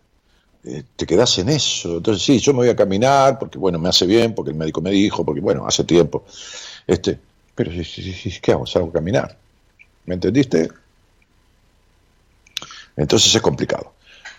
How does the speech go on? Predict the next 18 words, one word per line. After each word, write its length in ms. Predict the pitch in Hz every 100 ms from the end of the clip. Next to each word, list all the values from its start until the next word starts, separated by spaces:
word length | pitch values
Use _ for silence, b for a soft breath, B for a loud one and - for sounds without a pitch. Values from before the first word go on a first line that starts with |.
| B
La 120 | - 185
primera 320 | 214 254 220
pregunta 300 | 185 196 147
es 140 | -
esa. 280 | 92 - -
La 280 | - 165 175
pre-, 200 | 190 214
la, 260 | 202 196 -
la 180 | 190 202
número 320 | 247 233 156
dos, 500 | 107 69 - - - -
número 280 | 170 165 113
dos. 440 | 73 - - - _ _ _ _ _ _ _ _ _ _ _ _ - _ _ _ b b b b
¿Te 120 | - 170
consideras 520 | 196 - 240 302 -
una 160 | 202
persona 720 | - 156 - 123 98 85 80 - _ _ -
vividora? 1000 | 104 107 214 220 156 185 214 202 -